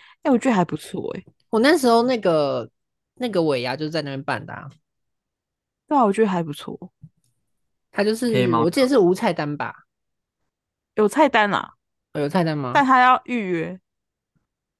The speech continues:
Speaker 2: 它就是在古厝里面啊。
Speaker 1: 对，对，对，对。我觉得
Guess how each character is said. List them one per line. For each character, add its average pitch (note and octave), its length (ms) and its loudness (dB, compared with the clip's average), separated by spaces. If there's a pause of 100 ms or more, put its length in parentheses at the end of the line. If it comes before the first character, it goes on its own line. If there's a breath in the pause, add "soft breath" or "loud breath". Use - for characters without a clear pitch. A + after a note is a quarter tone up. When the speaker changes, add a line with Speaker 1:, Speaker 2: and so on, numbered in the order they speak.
(240)
Speaker 2:
它 B3 120 -2
就 C4+ 80 2
是 C4+ 160 0
在 B3 200 2
古 C#3+ 200 -4
厝 D#3+ 240 0
里 C3 140 -8
面 B2+ 260 -14
啊。 - 140 -20 (440)
Speaker 1:
对， D#4+ 140 -2
对， - 220 -6
对， D4 200 2
对。 B3+ 300 2 (880)
我 A3+ 120 -2
觉 C4 160 2
得 D4 200 4